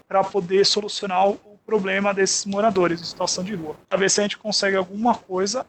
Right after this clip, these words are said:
e algum, alguma ajuda do poder público nessa parte. Então, estamos fazendo reuniões com o poder, tem os nossos, os nossos líderes desse projeto, estão já à frente de alguma, de algumas coisas,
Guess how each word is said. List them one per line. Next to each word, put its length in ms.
e 40
algum, 360
alguma 880
ajuda 400
do 80
poder 320
público 380
nessa 260
parte. 460
Então, 120
estamos 360
fazendo 340
reuniões 540
com 120
o 40
poder, 280
tem 160
os 220
nossos, 760
os 80
nossos 400
líderes 420
desse 260
projeto, 560
estão 500
já 280
à 60
frente 420
de 80
alguma, 400
de 80
algumas 320
coisas, 680